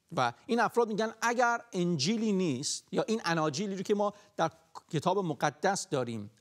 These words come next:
اناجیلی هستن که از لحاظ تاریخی قابل اعتماد نیستن، صحبت‌ها و روایت‌های اونها رو نمی‌تونیم بهش اعتماد بکنیم، نتیجتاً عیسی هم نخواهد بود،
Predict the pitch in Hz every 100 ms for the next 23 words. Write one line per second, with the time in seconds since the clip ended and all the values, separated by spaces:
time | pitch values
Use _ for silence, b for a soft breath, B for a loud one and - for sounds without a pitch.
0 | - 156 156 151 151 202 190 185 180 190
1 | 175 147 147 151 185 190 - 151 147 202
2 | 170 151 143 127 143 165 185 156 - 123
3 | 127 B B B - 196 165 160 143 190
4 | 185 160 151 151 139 180 190 165 131 175
5 | 180 175 147 131 117 127 - 113 113 -
6 | 110 113 120 151 165 _ _ _ _ _
7 | _ - B B B B 202 226 214 185
8 | 208 233 254 254 B B B B B -
9 | 196 190 - 240 262 254 170 180 190 190
10 | 175 185 - 120 95 _